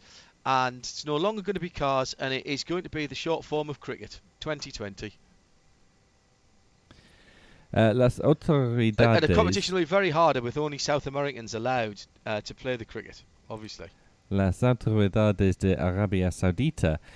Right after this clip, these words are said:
Speaker 1: Mm.
Speaker 2: que cuentan con un potencial económico, ha garantizado la viabil-, viability del Rally Dakar y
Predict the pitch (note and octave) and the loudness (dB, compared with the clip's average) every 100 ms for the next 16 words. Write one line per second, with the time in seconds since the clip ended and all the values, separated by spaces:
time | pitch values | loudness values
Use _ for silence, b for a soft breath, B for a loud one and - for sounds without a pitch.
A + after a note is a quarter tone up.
0 | B A#2 A2+ G2 F2 - A#2+ C#3 - G2 | B -8 0 0 0 0 2 2 0 0
1 | E2 E2 A2+ b b b b - G#2 G2+ | 0 0 -2 b b b b 4 4 6
2 | F#2+ F2+ G2 C3 C#3+ - A#2 G#2+ - - | 2 0 0 0 -2 0 2 2 0 0
3 | G#2+ A2 D3 G#2 - D2+ F2+ - b _ | 2 4 4 2 2 2 2 0 b _
4 | - F#2+ F2 D#2+ A2 C#3 C#3+ B2 G#2 G#2+ | -2 0 0 0 2 2 2 2 2 2
5 | A#2+ A2+ A#2 C3+ C#3 G2+ D#2 D#2 F2+ G#2 | 2 2 4 6 6 4 2 2 4 2
6 | b b F#2+ F#2+ F2 A2 A#2+ F#2 A2+ G2+ | b b 2 4 4 6 4 4 4 4
7 | G2 - - - - - F#2 G#2+ F#2+ G#2+ | 2 -4 -14 -14 -10 -2 4 6 6 4
8 | G2 - E2 E2 B B - G2 G2 G#2 | 2 0 -2 -2 B B 2 6 6 6
9 | G2 F2+ F#2+ F2 - F2+ F#2 - G2+ F#2+ | 4 4 2 2 2 2 2 2 0 0